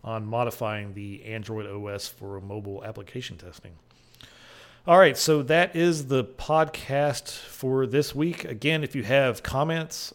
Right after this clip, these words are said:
um, feel free to go to I O T this week dot com and leave a comment on the site.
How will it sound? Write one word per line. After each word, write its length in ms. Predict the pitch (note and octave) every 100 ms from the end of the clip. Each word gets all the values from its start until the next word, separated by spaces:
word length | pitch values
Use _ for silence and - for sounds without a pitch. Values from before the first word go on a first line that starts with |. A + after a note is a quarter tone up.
| -
um, 300 | A#2 A#2 G#2
feel 320 | - D3 D3
free 280 | - C#3+ C#3+
to 100 | B2
go 280 | G2+ B2+ B2
to 420 | - B2 A2+ A#2
I 160 | A2+ A#2+
O 80 | A#2
T 240 | - B2+
this 240 | A#2 G#2+
week 220 | A2 A#2+ -
dot 160 | A2
com 400 | - B2 B2 B2
and 160 | A2 G#2
leave 180 | A2 A2
a 80 |
comment 380 | G2+ - A2+ A2+
on 120 | A2
the 60 | G#2
site. 380 | - B2 C#3+